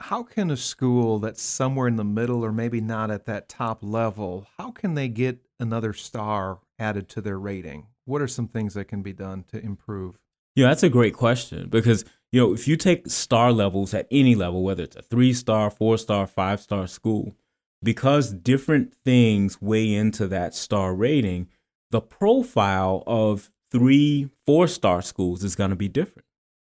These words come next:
Speaker 2: You know, you're gonna have one four-star school that really did an extraordinary job in proficiency in reading and math, maybe didn't do so well in how much kids grew from the year, from one year to the next, and maybe not so well in social studies and science.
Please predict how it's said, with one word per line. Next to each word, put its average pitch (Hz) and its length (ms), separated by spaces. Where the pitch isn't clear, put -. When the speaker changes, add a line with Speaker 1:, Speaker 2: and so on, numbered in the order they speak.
Speaker 2:
You 110 80
know, 104 80
you're 110 180
gonna 131 160
have 120 220
one 123 220
four-star 120 520
school 107 380
that 104 180
really 151 540
did 123 180
an 117 100
extraordinary 110 560
job 107 320
in 101 80
proficiency 107 680
in 98 100
reading 101 280
and 95 100
math, 117 340
maybe 120 260
didn't 143 440
do 131 140
so 127 220
well 110 400
in 101 200
how 113 300
much 104 300
kids 101 300
grew 113 380
from 110 260
the 101 100
year, 104 240
from 107 260
one 110 220
year 107 220
to 107 160
the 98 100
next, 120 400
and 123 140
maybe 120 200
not 117 300
so 127 160
well 117 260
in 113 100
social 110 320
studies 104 380
and 98 140
science. 107 360